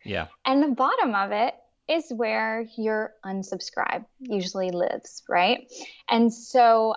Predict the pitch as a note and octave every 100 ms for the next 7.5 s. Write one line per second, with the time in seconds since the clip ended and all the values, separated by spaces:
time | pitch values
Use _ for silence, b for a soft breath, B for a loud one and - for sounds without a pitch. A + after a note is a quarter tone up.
0 | - A#3 G#3+ G3+ D4 A4 - - C#4+ F#4
1 | G#3 G3 G3+ G3 G3+ F#3+ F#3+ - _ _
2 | _ _ - - D4+ B3 C4+ - - -
3 | _ _ _ _ B3 A#3 A3+ A3 A#3 A3+
4 | A3 A3+ A3+ D4 C4 G#3 F#3 C4+ - -
5 | - A3 G#3+ G3 - - D#4+ A#3+ G3 F#3
6 | F3 F3+ G3 - - A3+ C4 B3 C4+ A3+
7 | A3 G#3 C#3+ F#3+ -